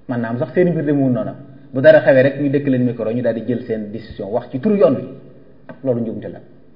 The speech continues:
Ci taxaddi yi mat taxaw la. Bañ delloo gëddaam ba yoon wi baatam bi mu amoon, mu téye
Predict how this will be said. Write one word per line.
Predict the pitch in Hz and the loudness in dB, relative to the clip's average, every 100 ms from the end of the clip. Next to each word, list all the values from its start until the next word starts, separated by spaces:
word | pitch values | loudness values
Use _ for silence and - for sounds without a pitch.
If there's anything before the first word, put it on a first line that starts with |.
| - - - - - - - - - - - - | -20 -20 -20 -20 -20 -20 -20 -20 -20 -20 -20 -20
Ci | 123 | -4
taxaddi | 127 117 110 | -4 -2 -4
yi | 117 | 0
mat | 123 131 | 0 0
taxaw | 127 113 | -6 -10
la. | 98 - - - - - | -14 -18 -20 -20 -18 -6
Bañ | 120 127 | -2 0
delloo | 147 147 139 | 2 2 2
gëddaam | 131 110 107 - - - - - - | 0 0 -2 -2 -14 -20 -20 -12 0
ba | 143 | 4
yoon | 156 151 | 4 4
wi | 139 147 - - - - - | 2 0 -2 -8 -10 -12 -6
baatam | 127 175 151 | 2 2 2
bi | 151 | 0
mu | 185 | 0
amoon, | 185 120 - - - - - - - - 135 | -2 -2 -6 -16 -20 -20 -20 -20 -20 -10 -4
mu | 135 | 4
téye | 156 | 6